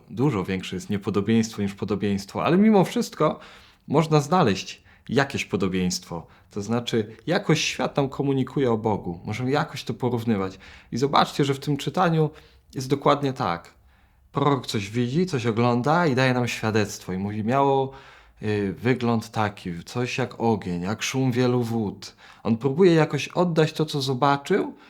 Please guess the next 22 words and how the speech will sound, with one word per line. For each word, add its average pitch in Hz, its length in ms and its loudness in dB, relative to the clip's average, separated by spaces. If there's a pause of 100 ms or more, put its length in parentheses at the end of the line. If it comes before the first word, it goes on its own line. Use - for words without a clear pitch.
(180)
za 131 160 -2
pomocą 156 420 0
tych - 200 -12
pojęć, 151 440 2
które 131 300 -2
ma. 87 300 -2 (600)
I - 80 2
myślę, 180 540 4 (240)
y, 117 320 -4 (340)
że 110 180 -2
nie 143 140 4
jest 120 200 0
tylko 135 280 4
moim 110 240 6
doświadczeniem 101 760 2
to, 98 320 -4 (260)
że 101 100 -4
kiedy 104 200 0
próbuję 113 380 -2
się 117 120 -4
czymś 113 240 -4
podzielić, 117 680 -2